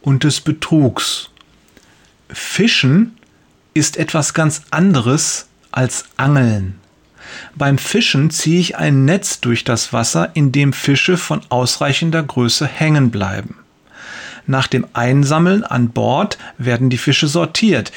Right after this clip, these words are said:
Diejenigen, die zu klein sind oder aus anderen Gründen nicht passen,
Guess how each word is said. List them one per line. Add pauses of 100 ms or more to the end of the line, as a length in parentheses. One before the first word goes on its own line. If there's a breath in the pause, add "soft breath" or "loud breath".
(220 loud breath)
Diejenigen,
die
zu
klein
sind
oder
aus
anderen
Gründen
nicht
passen,